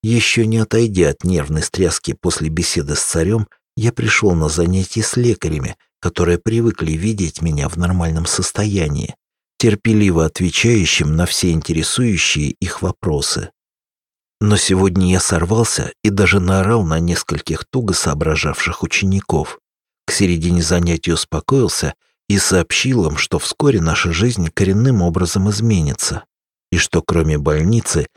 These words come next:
им придётся работать со мной в царской лекарской избе или школе. Я ещё не уточнил название. Каждый станет обучать по составленной мною программе по пять человек, а читать им всем лекции будем я и два аптекаря.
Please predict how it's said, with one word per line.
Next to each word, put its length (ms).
им 160
придётся 540
работать 480
со 160
мной 240
в 80
царской 440
лекарской 580
избе 440
или 160
школе. 580
Я 200
ещё 260
не 120
уточнил 560
название. 720
Каждый 320
станет 420
обучать 500
по 60
составленной 680
мною 320
программе 600
по 180
пять 240
человек, 640
а 100
читать 420
им 100
всем 280
лекции 520
будем 360
я 280
и 60
два 280
аптекаря. 680